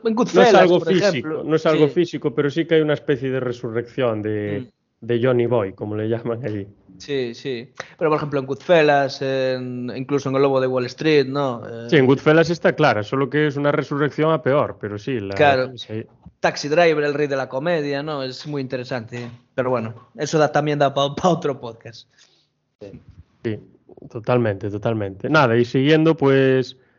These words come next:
Speaker 1: con las novelas de detectives hablamos ya de varios autores: Hammett, James Cain y Raymond Chandler, pero luego tenemos novelas, bueno, ya las comentamos, ya comentabais a Conan Doyle,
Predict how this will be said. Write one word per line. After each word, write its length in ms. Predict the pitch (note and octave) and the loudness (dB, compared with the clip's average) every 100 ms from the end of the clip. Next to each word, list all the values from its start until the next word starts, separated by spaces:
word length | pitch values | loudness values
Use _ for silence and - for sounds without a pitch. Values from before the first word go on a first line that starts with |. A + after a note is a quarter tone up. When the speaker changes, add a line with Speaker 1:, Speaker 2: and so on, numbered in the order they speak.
| _ _ _ _ | _ _ _ _
Speaker 1:
con 180 | C3 C3 | -2 2
las 120 | C3 | 2
novelas 340 | C3+ D3+ E3 | 2 2 2
de 60 | E3 | 2
detectives 600 | D#3+ D#3 D#3 - E3 C#3+ | 0 -2 -4 0 0 0
hablamos 440 | C#3+ D3+ D3 D3 | 0 0 0 0
ya 180 | D3+ C3+ | 2 2
de 220 | A2 A2 | 2 -2
varios 840 | A#2 C3 C3+ C3 C3 C3 B2+ B2 C3 | 0 0 0 0 0 -2 -4 -4 -4
autores: 600 | B2+ C3 F3 E3+ D3+ - | -2 0 2 2 -4 -4
Hammett, 360 | D3+ D#3 D3+ C#3+ | -2 0 -2 -2
James 300 | C3 C3 B2 | -2 -2 -4
Cain 260 | - D#3+ D3 | 0 0 0
y 40 | |
Raymond 460 | B2+ C#3 C#3 C#3 C3+ | -2 -2 -2 -4 -4
Chandler, 520 | - E3 D#3+ E3+ E3+ _ _ _ _ _ | 0 0 2 0 -2 _ _ _ _ _
pero 120 | B2 | 0
luego 180 | C#3+ D#3 | 0 0
tenemos 320 | D#3 D#3+ E3 | -2 -2 -2
novelas, 440 | D#3 C#3+ D#3 E3 D#3+ | -2 0 0 -2 -2
bueno, 220 | F3 C3+ | -2 0
ya 120 | D#3+ | 0
las 140 | C3+ - | 0 -2
comentamos, 640 | A2+ G#2+ G#2 A2+ F#2+ F#2+ | -8 -6 -4 -4 -4 -10
ya 180 | A#2 A#2 | -6 -4
comentabais 680 | A#2+ A#2+ A#2+ B2+ A#2+ A#2+ A#2+ | -4 -4 -2 -2 0 -2 -2
a 260 | A#2 A2+ A2+ | -2 -2 -2
Conan 340 | B2 B2 B2+ | -4 -2 -2
Doyle, 560 | C#3+ E3 E3+ E3+ E3+ | 0 2 2 0 -2